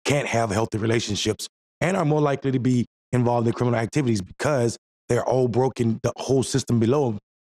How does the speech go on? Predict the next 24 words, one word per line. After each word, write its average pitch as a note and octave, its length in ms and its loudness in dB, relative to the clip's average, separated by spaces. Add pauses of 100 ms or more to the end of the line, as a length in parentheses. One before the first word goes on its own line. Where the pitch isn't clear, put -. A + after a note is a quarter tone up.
and G#2+ 400 4
nothing B2+ 320 2
was G#2 100 -2
stable. G#2 360 0
So - 140 0
I C#3+ 40 2
wanted D3+ 200 0
to C3 80 2
address A#2+ 380 -2 (380)
all C3 140 2
of B2 60 0
these B2 160 0
problems. G#2+ 460 -2
So - 140 -2
I A#2 40 -2
went A2 120 2
back A2+ 180 -2
home, B2 280 2
ran A2+ 120 2
for G#2+ 140 -4
mayor, A#2 360 2 (460)
beat B2+ 140 2
an A#2 100 2
incumbent A#2+ 540 0